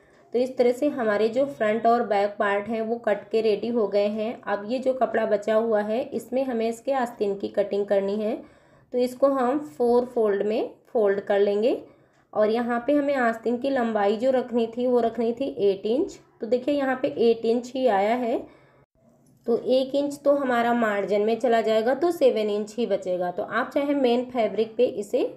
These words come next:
बढ़ा के एट इंच कर सकते हैं। तो हम यहाँ पे इसको मेन फैब्रिक पे बढ़ा के ले लेंगे। अब यहाँ पे देखिए इसको चौड़ाई में भी कम आ रहा, तो जो हमने ये सीधा निशान लगाया है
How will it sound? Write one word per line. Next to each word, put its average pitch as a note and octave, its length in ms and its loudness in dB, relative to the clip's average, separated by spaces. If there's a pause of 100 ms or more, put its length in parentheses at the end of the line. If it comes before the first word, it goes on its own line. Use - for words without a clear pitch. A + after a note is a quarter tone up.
बढ़ा G3+ 540 0
के B3+ 160 2 (300)
एट A3 180 0
इंच D#4+ 220 2
कर G#3+ 240 0
सकते - 420 -8
हैं। G3 280 -8
तो A#3+ 80 -4
हम A#3+ 200 2
यहाँ A3+ 260 0
पे A3+ 60 2
इसको B3 240 0
मेन A3+ 320 0
फैब्रिक G3+ 440 -2
पे C#4 100 4
बढ़ा G#3+ 320 0
के B3 200 0
ले A#3 140 0
लेंगे। F3 320 -4 (460)
अब G#3+ 120 -2
यहाँ C4 180 0
पे C4 100 0
देखिए C4 240 2
इसको C4+ 240 -2
चौड़ाई G#3+ 460 2
में G#3 180 0
भी C4 140 -2
कम G3+ 260 -2
आ F3+ 140 -2
रहा, G3 260 -6
तो G#3+ 180 -4
जो B3 260 2
हमने A#3+ 300 0
ये B3 180 0
सीधा A3+ 440 -4
निशान A#3+ 400 0
लगाया G#3+ 420 2
है B3 140 0